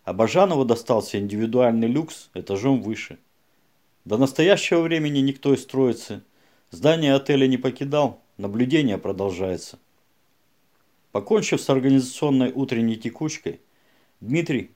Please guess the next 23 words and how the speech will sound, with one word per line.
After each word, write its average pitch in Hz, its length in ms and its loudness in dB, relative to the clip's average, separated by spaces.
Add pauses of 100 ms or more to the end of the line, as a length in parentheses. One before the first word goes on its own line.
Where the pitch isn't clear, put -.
наскоро 120 440 0
перекусил 110 600 -2
полуфабрикатными 104 920 -4
котлетами 107 560 -4
из 87 120 -6
морозилки 95 640 -4 (720)
и, 165 160 0
пользуясь 143 560 2
тем, 156 300 0
что - 180 -4
в 113 60 -2
запасе 135 460 2
оставалось 123 520 2
невеликое 127 480 0
количество 127 640 -4 (240)
свободного 123 640 2
времени, 127 460 0 (680)
скоренько 165 580 0
выдвинулся 117 640 0
в 101 60 -2
направлении 104 580 0
военно-медицинской 101 1080 0
академии, 87 600 -8